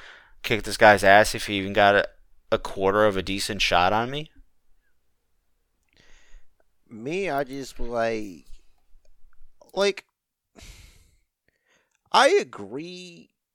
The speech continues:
Speaker 2: sort of with, um, Flair a little bit. And, like, do we know what tone of voice, like, Seth used? Like, it's like, "Yeah, I was terrified," you know?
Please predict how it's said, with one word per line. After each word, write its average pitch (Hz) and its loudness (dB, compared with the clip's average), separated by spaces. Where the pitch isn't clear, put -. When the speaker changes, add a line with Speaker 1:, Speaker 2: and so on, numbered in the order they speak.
Speaker 2:
sort - -8
of 165 -6
with, 160 -4
um, 156 -6
Flair 165 -2
a 160 0
little 156 -6
bit. 160 -2
And, 190 2
like, 202 0
do 208 -8
we 269 -8
know 277 6
what 190 4
tone 165 -4
of 131 -6
voice, 123 0
like, 123 0
Seth - 0
used? 135 -6
Like, 123 0
it's 123 -12
like, 92 -12
"Yeah, 104 -12
I 92 -12
was 101 -14
terrified," 78 -12
you 80 -20
know? 82 -18